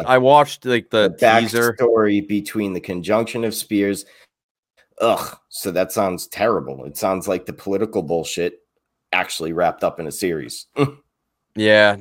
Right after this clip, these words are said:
Speaker 2: I mean, I, I don't know. It, to me, it's like the only thing,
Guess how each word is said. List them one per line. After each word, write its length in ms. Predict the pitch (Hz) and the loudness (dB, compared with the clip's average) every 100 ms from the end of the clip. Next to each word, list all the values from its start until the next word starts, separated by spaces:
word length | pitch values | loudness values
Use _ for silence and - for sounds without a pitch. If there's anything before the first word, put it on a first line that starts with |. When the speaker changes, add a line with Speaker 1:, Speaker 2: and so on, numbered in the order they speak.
| - | -4
Speaker 2:
I 160 | 110 | -2
mean, 200 | 110 110 | 0 2
I, 260 | 113 117 117 - | 4 4 2 -2
I 160 | 104 | 0
don't 140 | 104 98 | 0 0
know. 300 | 92 92 90 - | 0 -2 -4 -8
It, 240 | 110 110 _ _ _ _ _ _ _ _ _ _ _ _ _ _ - | -6 -6 _ _ _ _ _ _ _ _ _ _ _ _ _ _ -4
to 100 | 117 | 2
me, 200 | 131 135 | 4 4
it's 160 | 123 | 2
like 140 | 120 110 | 0 0
the 100 | 113 | 0
only 160 | 117 120 | 2 0
thing, 480 | 123 120 117 110 | 0 0 -2 -8